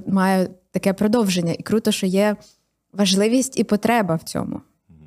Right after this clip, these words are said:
Speaker 2: Я думаю, що в кожному історичному періоді був якийсь срач свій. Е,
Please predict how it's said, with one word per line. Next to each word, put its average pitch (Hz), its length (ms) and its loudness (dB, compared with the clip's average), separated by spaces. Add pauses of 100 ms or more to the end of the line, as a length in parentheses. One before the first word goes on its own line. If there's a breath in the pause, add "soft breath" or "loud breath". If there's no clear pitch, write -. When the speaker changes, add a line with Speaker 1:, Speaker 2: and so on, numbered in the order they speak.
(100)
Speaker 2:
Я 101 140 0
думаю, 120 240 2
що 110 120 -2
в - 40 -12
кожному 92 320 0
історичному 87 400 -2
періоді 85 380 -2
був 78 120 -6
якийсь - 240 -10
срач 82 240 -4
свій. 76 240 -8 (540)
Е, - 340 -10